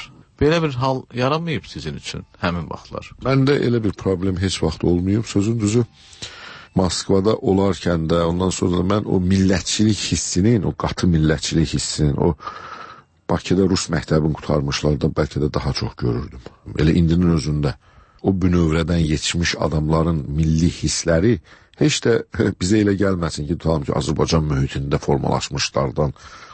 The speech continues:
Speaker 2: azdır. Xeyr, çoxdur ki, az deyil.
Speaker 1: Hansı milli adətləri və yaxud məişətdə, məşğuliyyətləri daha yaxşı bacarırsınız?
Speaker 2: Demək çətindir. Mən, açıq deyim sizə, o qədər yoruluram ki, gün ərzində.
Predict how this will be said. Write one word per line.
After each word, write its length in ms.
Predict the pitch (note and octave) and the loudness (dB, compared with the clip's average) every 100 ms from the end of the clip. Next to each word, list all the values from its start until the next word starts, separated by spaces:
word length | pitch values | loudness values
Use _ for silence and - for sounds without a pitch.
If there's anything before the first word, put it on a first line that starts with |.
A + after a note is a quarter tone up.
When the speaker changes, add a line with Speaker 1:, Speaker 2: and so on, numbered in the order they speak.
| - | -4
Speaker 2:
azdır. 500 | E2+ E2+ A#1 G#1+ - - _ - | 0 0 0 -6 -12 -16 _ 0
Xeyr, 380 | F#2+ F2+ - - _ _ - | 2 2 -4 -16 _ _ -10
çoxdur 380 | - G#2+ - D#2 | -2 -2 -2 0
ki, 80 | E2+ | 0
az 220 | D#2+ C#2 | 0 -2
deyil. 240 | C#2 B1 - - - - | -8 -10 -18 -20 -20 -4
Speaker 1:
Hansı 400 | G#2+ B2+ - F3+ | 0 0 2 2
milli 480 | D3 G#2+ G2 G2+ - - _ _ - | 4 2 2 0 -2 -12 _ _ -4
adətləri 640 | F#2+ F#2+ F2+ - F#2+ F#2 F2+ | -2 0 -2 0 0 2 2
və 140 | F#2+ | 0
yaxud 180 | F2+ - | -2 0
məişətdə, 520 | G#2 F#2+ G2+ - - F#2 D#2 - _ - | 0 0 -2 -2 -2 -2 -2 -12 _ -2
məşğuliyyətləri 800 | G2+ - G2 F#2 E2 F#2 F2+ F2 - | -2 0 0 0 0 0 0 -2 -4
daha 160 | F2+ E2+ E2 | -2 0 -2
yaxşı 220 | - - | -4 -4
bacarırsınız? 720 | D#2+ D2+ D2 - C2+ D2+ - - - | -2 -2 -4 -6 -10 -16 -18 -18 -4
Speaker 2:
Demək 280 | A2+ A2 G#2 - | -2 0 0 -2
çətindir. 380 | - G2+ F2+ E2+ | -6 -2 0 0
Mən, 200 | G2 F#2+ - - - - - - - - D2 | 0 -2 -4 -4 -2 -2 -2 -4 -4 -2 0
açıq 320 | E2 - - - | 0 -2 -2 0
deyim 220 | D#2 C2+ | 0 -2
sizə, 160 | - F2+ | -2 0
o 60 | |
qədər 160 | F2+ F#2 | 0 0
yoruluram 540 | E2+ F2 F2 F2+ D#2+ C#2+ | 2 2 4 2 0 -4
ki, 140 | D2+ | -6
gün 140 | D2+ D2+ | -2 0
ərzində. 520 | D2 - C#2 C#2 F2 | 0 -2 -4 0 -2